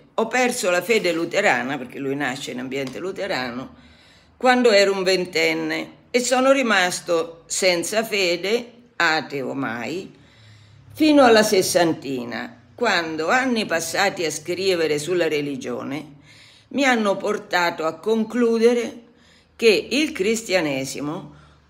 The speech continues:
offre la spiegazione della vita più plausibile." La stessa cosa aveva detto quattro secoli fa Pascal.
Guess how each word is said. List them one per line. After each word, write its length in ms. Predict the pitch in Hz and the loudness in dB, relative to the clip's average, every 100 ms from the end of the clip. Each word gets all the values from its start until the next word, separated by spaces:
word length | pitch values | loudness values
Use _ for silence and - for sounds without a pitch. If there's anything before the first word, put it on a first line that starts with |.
| 247 | 0
offre 600 | 247 247 196 165 160 - | 0 -2 -2 2 2 0
la 160 | 180 175 | -2 -2
spiegazione 880 | - 196 208 208 214 269 285 254 190 | -2 2 4 4 2 -2 0 0 0
della 300 | 247 240 165 | 0 0 -2
vita 520 | 143 120 135 147 - | -2 -4 -4 -6 -6
più 420 | - 233 - - | -6 -6 -6 -10
plausibile." 1000 | - 214 170 - - - - - - - - - | -8 -8 -8 -10 -12 -12 -16 -18 -20 -20 -14 -12
La 40 | |
stessa 420 | 175 214 220 - | -10 -8 -8 -8
cosa 540 | 131 120 117 - 190 - | -6 -6 -6 -6 -8 -8
aveva 300 | 123 143 143 | -8 -6 -4
detto 400 | 160 131 - 120 | -4 -6 -6 -8
quattro 300 | 147 - 151 | -8 -8 -10
secoli 420 | 151 160 165 202 | -8 -8 -6 -8
fa 220 | - 127 | -4 -6
Pascal. 600 | 120 101 - - 87 85 | -6 -12 -12 -14 -16 -18